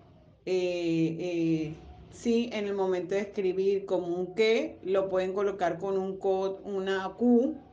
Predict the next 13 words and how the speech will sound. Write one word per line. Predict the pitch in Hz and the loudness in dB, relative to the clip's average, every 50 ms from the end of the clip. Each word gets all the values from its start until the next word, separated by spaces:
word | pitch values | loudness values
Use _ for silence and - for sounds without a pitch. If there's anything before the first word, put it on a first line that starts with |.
| - - - - - - - - - - - - - | -20 -20 -20 -20 -20 -20 -20 -20 -20 -20 -20 -14 -4
y | - 226 226 214 | 0 2 4 4
un | 202 190 190 | 4 4 2
apóstrofe, | 185 180 180 185 196 196 196 196 190 220 214 226 233 - 269 269 302 320 330 - - - - _ _ _ _ _ _ _ - | 0 0 0 2 2 2 2 2 0 0 0 0 0 0 -2 -2 -2 -2 -6 -8 -16 -20 -20 _ _ _ _ _ _ _ -2
eh, | 196 196 190 190 185 190 185 185 185 190 190 185 185 185 180 180 185 180 180 175 170 165 165 160 160 160 156 151 156 - - - - - - - - - - - - - - - - - - _ _ _ _ _ _ _ _ _ _ _ _ _ _ _ _ _ _ _ _ _ _ _ _ _ - - - - - - - - - | 2 2 4 4 4 4 4 4 2 2 2 0 0 0 0 -2 0 0 0 0 2 2 2 2 0 0 -4 -6 -8 -12 -16 -20 -20 -20 -20 -20 -20 -20 -20 -20 -20 -20 -20 -20 -20 -20 -20 _ _ _ _ _ _ _ _ _ _ _ _ _ _ _ _ _ _ _ _ _ _ _ _ _ -20 -20 -20 -20 -20 -20 -20 -8 0
O | 214 214 214 | 2 2 4
M | 214 208 208 208 214 220 | 4 2 0 -2 -2 -2
G, | 214 233 220 220 214 226 269 - - - | -2 0 -2 0 -2 -2 -4 -6 -8 -4
que | - 202 190 | -2 0 0
es | 190 196 190 - | 0 -2 -4 -4
oh | 190 196 196 | -4 -4 -2
my | 190 185 180 | -2 -2 -4
God, | 170 180 175 165 170 175 196 240 247 - - - - - - - - - - - - - - - - - - - - - - - | -2 -2 -2 -2 -2 -4 -4 -6 -10 -14 -20 -20 -20 -20 -20 -20 -20 -20 -20 -20 -20 -20 -20 -20 -20 -20 -20 -20 -20 -20 -8 -2
eh, | 214 190 190 190 190 185 185 180 180 180 180 175 175 175 | 2 2 2 2 2 2 2 2 2 0 -2 -2 -4 -6